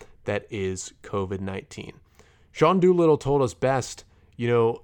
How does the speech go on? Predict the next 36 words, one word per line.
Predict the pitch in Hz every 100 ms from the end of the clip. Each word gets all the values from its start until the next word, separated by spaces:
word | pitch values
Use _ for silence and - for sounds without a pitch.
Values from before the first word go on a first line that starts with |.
| -
"Sports | - - 139 156 156 - -
are | 135 139 139 135 139 -
essentially | 117 139 131 135 135 135
a | 135
reward," | 127 123 123 139 110 92
paraphrasing | - 107 104 - 107 101 104 104 - -
his | 110 101
quote | - - 107 92
here. | 113 110 98 - - -
"They're | 143
a | 160
reward | 151 139 151 143 107
for | 117 113
a |
functioning | - 131 127 - 123 113
society. | - - 110 101 95 - - _ _ -
The | 131
U | 156
S | 160
does | - 127
not | 139 131
have | - 143 131
that | 120 104
right | 101 98
now, | 101 95 95 - - - - - -
and | 110
we | 135
don't | 143 123
deserve | 123 113 123 120 104
the | 104
sports | - - 110 104 -
that | 107
are | 101
putting | - 107 104 -
even | 120 110 110 104
more | 107 104 104 104